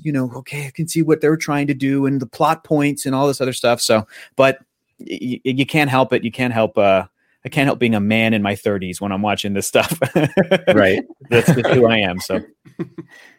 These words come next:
Speaker 2: What, what's your history been with these characters? Like, uh, you mentioned loving Vision growing up. So is that from
Speaker 1: Yeah.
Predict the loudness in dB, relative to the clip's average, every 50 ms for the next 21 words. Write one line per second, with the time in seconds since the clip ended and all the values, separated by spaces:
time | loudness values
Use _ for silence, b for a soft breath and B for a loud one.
0 | b b b _ -20 _ _ _ -8 -6 0 2 4 6 6 4 4 4 2 2
1 | 2 4 2 2 4 4 2 0 0 -2 -2 -2 -2 -2 0 0 2 2 0 0
2 | -2 -4 -4 -6 -8 _ -12 -10 -8 -8 -8 -10 -12 -6 -4 -2 -2 -2 -4 -6
3 | -8 -10 -8 -6 -2 0 0 0 0 -4 -10 -8 -2 0 0 0 0 0 -2 -2
4 | -2 -4 -4 -6 -6 -6 -2 -2 0 0 0 -4 -2 -2 -2 -2 -2 -4 -6 -4
5 | -4 -2 -2 -2 -2 -4 -4 -4 -4 -6 -6 -4 -4 -4 -2 0 0 0 0 -2
6 | -4 -4 -4 -4 -2 -4 -6